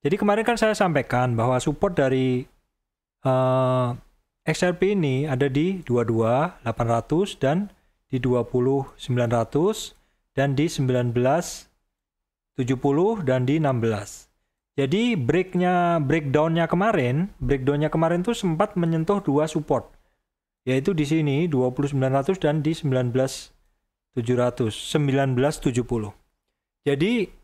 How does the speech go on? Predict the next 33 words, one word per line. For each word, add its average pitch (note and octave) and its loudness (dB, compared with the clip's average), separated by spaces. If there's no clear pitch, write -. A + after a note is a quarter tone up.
X E3+ -2
R F3 0
P F#3 2
ini A#3+ -2
pergerakan E3 0
harganya D3 0
secara D#3+ 0
teknikal F3+ 0
nurut E3+ 0
dengan C#3+ 0
teknikal. B2+ -4
Pergerakan C#3+ 2
harganya D3 2
mengikuti D#3 0
teknikal. C#3 -2
Inilah G3 0
pentingnya F#3+ 0
teman-teman F3 2
menguasai D#3+ 2
technical D3 0
analysis, C#3 0
terutama C3+ 0
Fibonacci. B2 0
Jadi C#3+ 0
teman-teman D#3+ 0
bisa D3 0
memprediksi C#3+ -2
kira-kira G3+ -2
di D3 0
mana C#3+ 0
sih E3+ -2
saya D3 0
antri C#3+ 0